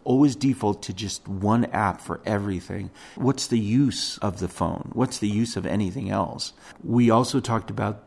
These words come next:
how he expends his energy, and that, like his cell phone, you only have so much energy throughout the day. The app for anger consumes so much energy.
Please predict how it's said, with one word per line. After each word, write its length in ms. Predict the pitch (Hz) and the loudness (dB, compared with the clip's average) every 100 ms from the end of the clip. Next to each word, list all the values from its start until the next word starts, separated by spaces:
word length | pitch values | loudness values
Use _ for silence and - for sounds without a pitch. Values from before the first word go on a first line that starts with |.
| - | -12
how 280 | - 113 | -4 0
he 160 | 117 110 | 2 2
expends 600 | - - 104 101 104 95 | 0 -6 -2 0 0 -4
his 200 | 101 90 | -8 -8
energy, 640 | - 107 101 110 110 113 - - - - | -6 -4 -6 -6 -8 -10 -14 -20 -20 -10
and 240 | - 107 101 | -2 0 2
that, 320 | 92 - - | 0 -2 -4
like 260 | 110 107 | 0 0
his 160 | 107 92 | 0 -2
cell 300 | - 113 117 | 0 2 0
phone, 340 | - 92 90 | 0 -2 -2
you 220 | 107 104 101 | 0 0 2
only 180 | 113 | 2
have 160 | 104 104 | 0 -2
so 160 | - 104 | -4 -4
much 240 | 92 - | -4 -6
energy 440 | - 107 92 104 104 | -4 -2 -2 -6 -8
throughout 380 | - 123 107 | -8 -8 -10
the 60 | 113 | -10
day. 440 | 101 95 98 104 - _ - - - - _ - | -6 -6 -6 -8 -14 _ -20 -20 -20 -20 _ -2
The 240 | 120 123 | 0 2
app 240 | - 123 127 | 4 4 2
for 220 | - 131 | 0 0
anger 580 | - 113 107 104 107 113 | 2 2 2 0 0 -4
consumes 560 | - 107 - 107 98 90 | -8 -8 -4 -4 -2 -4
so 420 | - - 101 104 | -6 -4 0 2
much 320 | 104 98 90 - | 2 0 -2 -6
energy. 560 | 104 92 85 98 104 | -4 -4 -4 -8 -8